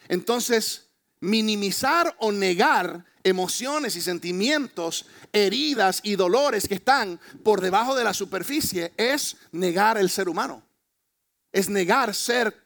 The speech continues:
creados a la imagen y semejanza de Dios. Tres, tercer síntoma. Ceder a las cosas equivocadas.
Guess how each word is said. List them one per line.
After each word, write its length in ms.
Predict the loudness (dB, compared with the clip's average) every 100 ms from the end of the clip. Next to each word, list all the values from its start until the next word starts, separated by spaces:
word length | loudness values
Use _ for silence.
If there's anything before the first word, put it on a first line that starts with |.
| _ _ _ _ _ -4
creados 680 | 0 2 2 0 -4 -8 -12 _ -10
a 80 | -2
la 100 | 0
imagen 240 | 0 -2 -2
y 40 |
semejanza 500 | -4 -4 -4 -4 -6
de 60 | -4
Dios. 400 | -4 -6 -12 _ _ _ _
Tres, 360 | 0 2 0 -6
tercer 280 | -4 -2
síntoma. 420 | -2 -6 -8 -14 -18 _ _ _ _ _
Ceder 580 | -4 0 2 2 2 2
a 100 | 2
las 140 | 2 0
cosas 400 | -4 -4 -4 -4
equivocadas. 920 | -4 -4 -4 -2 -4 -6 -10 -10